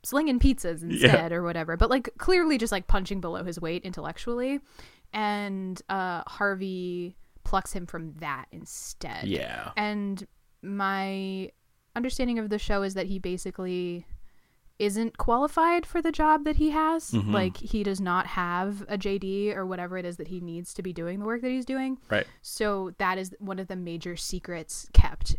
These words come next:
Speaker 1: early on in the series. And, like, certain people start to find out. And, like, that's,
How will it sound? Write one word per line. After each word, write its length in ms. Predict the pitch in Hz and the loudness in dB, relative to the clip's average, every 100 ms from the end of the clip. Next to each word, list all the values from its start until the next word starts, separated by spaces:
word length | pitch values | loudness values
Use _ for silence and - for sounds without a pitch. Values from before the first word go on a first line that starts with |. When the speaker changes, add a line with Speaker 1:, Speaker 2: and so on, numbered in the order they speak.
| - | 0
Speaker 1:
early 300 | 185 165 156 | -6 -8 -10
on 140 | 160 | -12
in 80 | 156 | -12
the 80 | 165 | -12
series. 340 | - - - | -10 -10 -10
And, 80 | - | -10
like, 140 | 156 | -6
certain 260 | - 202 180 | -4 -4 -4
people 200 | 185 156 | -6 -6
start 220 | - 156 | -6 -6
to 80 | - | -6
find 260 | - - 143 | -6 -8 -10
out. 200 | 131 - | -12 -14
And, 100 | 147 | -14
like, 200 | 139 - | -16 -12
that's, 420 | 143 - - - | -14 -12 -14 -14